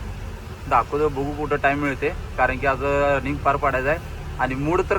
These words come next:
काहीच नाही सोडा, कारण की टायरामुळे मूड गेलता ते गेलताच, त्याचे असा जाम लागला, ज्यामुळे तर सगळा मूड खतमच झाला आहे. त्यामुळं काही विषय नाही, बघूया कुठं कुठं जाते, किती वाजेपर्यंत पोहोचते. तर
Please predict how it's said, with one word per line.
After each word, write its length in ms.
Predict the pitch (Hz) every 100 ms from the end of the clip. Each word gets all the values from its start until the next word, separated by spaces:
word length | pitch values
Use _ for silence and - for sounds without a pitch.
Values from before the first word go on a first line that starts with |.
| -
काहीच 200 | 151 175
नाही 160 | 170 160
सोडा, 260 | 156 143
कारण 240 | 147 151 151
की 80 | 160 160
टायरामुळे 420 | 147 147 165 170
मूड 240 | 160 160 156
गेलता 260 | 156 143 156
ते 60 |
गेलताच, 400 | 160 151 - 160 - - - -
त्याचे 160 | 143
असा 260 | 143 135 156 143
जाम 180 | 156 165
लागला, 320 | 156 147 170 - - - -
ज्यामुळे 340 | 143 156 160 160
तर 100 | 165 160 - -
सगळा 200 | 147 151
मूड 240 | 151 156 160 -
खतमच 320 | 160 139 139
झाला 220 | 123 110
आहे. 100 | 104 - - - - - -
त्यामुळं 560 | 135 135 143 147 147 143 143
काही 220 | 131 151
विषय 280 | 143 - 143
नाही, 200 | 143 147 -
बघूया 220 | 135 143 135 -
कुठं 160 | 131
कुठं 180 | 135 139
जाते, 400 | 139 123 135 135
किती 220 | 131 123
वाजेपर्यंत 340 | 131 127 127 123
पोहोचते. 1000 | 123 113 - - - - - - - -
तर 400 | 175 190 190 185